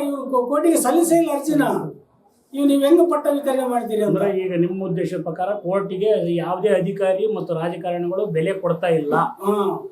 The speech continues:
Speaker 2: ಇದು
Speaker 1: ಈಗ
Speaker 2: ಪಕ್ಕಾ ಮಾಹಿತಿ.
Speaker 1: ಈಗಿರ್ತಕ್ಕಂಥ ಪಟ್ಟಣ ಪಂಚಾಯತಿಗೆ ಕಾನೂನು ಅರಿವಿಲ್ಲ ಅಂತ ತಿಳ್ಕೊಳ್ಳಿ. ಈಗಿರ್ತಕ್ಕಂಥ ಪಟ್ಟಣ ಅಧಿಕಾರಿ, ಪಟ್ಟಣ ಪಂಚಾಯತಿ ಅಧಿಕಾರಿಗೆ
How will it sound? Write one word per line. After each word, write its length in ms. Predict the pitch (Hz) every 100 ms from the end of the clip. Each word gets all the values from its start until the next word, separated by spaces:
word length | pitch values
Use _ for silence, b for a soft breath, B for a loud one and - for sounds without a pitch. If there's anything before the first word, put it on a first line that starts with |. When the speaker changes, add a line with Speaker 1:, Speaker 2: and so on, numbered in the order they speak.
| -
Speaker 2:
ಇದು 140 | 190
Speaker 1:
ಈಗ 120 | 233 277
Speaker 2:
ಪಕ್ಕಾ 240 | 277 180
ಮಾಹಿತಿ. 260 | 165 160 254
Speaker 1:
ಈಗಿರ್ತಕ್ಕಂಥ 600 | 262 254 240 233 233 226
ಪಟ್ಟಣ 420 | 208 196 - 226
ಪಂಚಾಯತಿಗೆ 680 | 226 214 202 196 185 208
ಕಾನೂನು 500 | - 185 208 220 208
ಅರಿವಿಲ್ಲ 300 | 196 196 190
ಅಂತ 240 | 190 180 175
ತಿಳ್ಕೊಳ್ಳಿ. 360 | 165 - - - _ _ _ _ _ _ _ _ _ 190
ಈಗಿರ್ತಕ್ಕಂಥ 580 | 202 226 202 202 202 190
ಪಟ್ಟಣ 440 | 190 - 170 208 202
ಅಧಿಕಾರಿ, 440 | 185 175 175 165
ಪಟ್ಟಣ 460 | 156 - 170 202 190
ಪಂಚಾಯತಿ 420 | 190 180 175 170
ಅಧಿಕಾರಿಗೆ 760 | 160 170 165 143 156 220 247